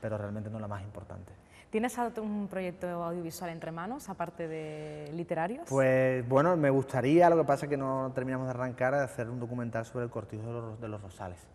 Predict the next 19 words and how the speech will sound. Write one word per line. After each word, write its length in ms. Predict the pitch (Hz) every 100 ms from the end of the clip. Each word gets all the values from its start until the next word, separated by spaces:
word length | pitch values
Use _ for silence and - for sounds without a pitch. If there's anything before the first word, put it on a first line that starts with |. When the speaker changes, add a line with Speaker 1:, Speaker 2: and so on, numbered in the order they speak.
| -
Speaker 2:
Ujú. 320 | 185 165 151 127 - _ _
Speaker 1:
Cortijo 300 | - 98 104
de 60 | 113
los 80 | 113
Rosales 380 | 104 - 113 117
me 100 | 117
parece 320 | 107 104 117
un, 60 | 110 107
un, 400 | 107 107 107 107 - - - -
un 100 | 110
escenario 920 | 104 113 110 113 113 113 110 107 107
fundamental 800 | - 110 107 107 104 110 113 117
y 60 | 117
sobre 240 | 117 107
todo 160 | - 113
recordar 360 | 113 117 113 110
la 80 |
figura 380 | 101 113 110 107
de, 240 | 107 101